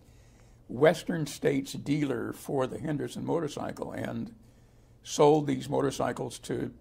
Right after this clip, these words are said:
police departments and the C H P and state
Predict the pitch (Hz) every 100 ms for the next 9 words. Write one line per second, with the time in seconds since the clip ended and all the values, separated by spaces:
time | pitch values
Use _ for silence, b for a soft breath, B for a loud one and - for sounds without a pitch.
0 | - - 135 135 135 - 117 113 - 131
1 | - - 117 110 131 131 127 - - 120
2 | 127 127 127 - - 131 -